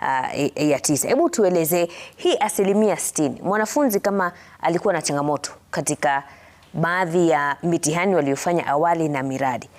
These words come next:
anaweza kufanya nini ili kumaximize, aweze kupata asilimia sitini yote inayohitajika, yani ya hundred percent,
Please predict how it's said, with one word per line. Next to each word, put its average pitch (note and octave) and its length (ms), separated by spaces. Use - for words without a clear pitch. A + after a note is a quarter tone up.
anaweza A#3 360
kufanya F#3+ 260
nini G#3+ 260
ili G#3+ 220
kumaximize, E3+ 1000
aweze G3+ 300
kupata F#3 540
asilimia F#3+ 580
sitini F3 580
yote F#3+ 360
inayohitajika, D3+ 760
yani G3 160
ya E3 80
hundred E3+ 380
percent, - 440